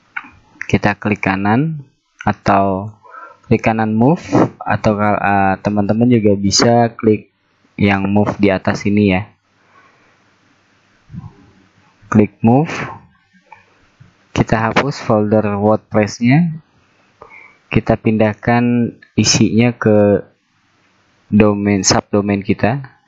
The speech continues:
di demo satu. Klik move file.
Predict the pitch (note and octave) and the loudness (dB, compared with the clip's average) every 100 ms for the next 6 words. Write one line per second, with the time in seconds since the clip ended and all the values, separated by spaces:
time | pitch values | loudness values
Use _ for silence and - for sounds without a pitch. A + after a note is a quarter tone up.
0 | _ G#2 G2+ F#2+ F#2 F#2 G2 F2 - A2 | _ 2 4 4 2 0 0 -2 0 0
1 | F#3 - _ _ _ _ _ _ _ _ | 0 -8 _ _ _ _ _ _ _ _
2 | _ _ _ _ _ - - A#2 - - | _ _ _ _ _ -4 0 0 -2 -2
3 | A2 A#2+ - - - A2+ C3+ E3+ | 0 2 0 -6 -4 -4 -4 -6